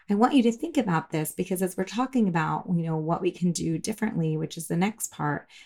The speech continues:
I want to really, you to kind of dig deep and try to figure out, like, what it is that you want when it comes to your health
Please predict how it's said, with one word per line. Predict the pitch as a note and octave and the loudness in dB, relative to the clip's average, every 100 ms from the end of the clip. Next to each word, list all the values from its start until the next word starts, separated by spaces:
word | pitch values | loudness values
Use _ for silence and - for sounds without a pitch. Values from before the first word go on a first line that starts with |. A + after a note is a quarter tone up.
| - | -2
I | G3 | 2
want | G3 C#4 - | 4 2 0
to | - G3 | -2 0
really, | F#3+ F3 E3+ E3 D#3+ E3+ | 2 4 4 4 2 -2
you | E3+ F3 | 2 4
to | E3+ | 4
kind | - F3+ | 2 2
of | E3 | 2
dig | E3 F3 E3+ | 2 2 2
deep | F#3+ A3+ A3+ | -2 -2 0
and | E3+ | -2
try | E3 F3 | 0 -2
to | E3 | -2
figure | - F3 E3+ D#3+ | 0 -2 0 0
out, | D#3 D#3 | 0 -2
like, | E3+ D3+ - | -4 -4 -4
what | D#3+ G3 | 0 2
it | G#3 | 4
is | F3+ E3+ E3 | 2 2 0
that | E3 E3+ | -4 -2
you | F#3 G#3+ | 0 2
want | F#3 D#3 | 0 0
when | E3 D#3+ | -2 -6
it | - | -8
comes | - D#3+ D#3 - | -8 -6 -4 -4
to | D#3+ | -4
your | |
health | D#3 D#3 D#3 | -4 -4 -6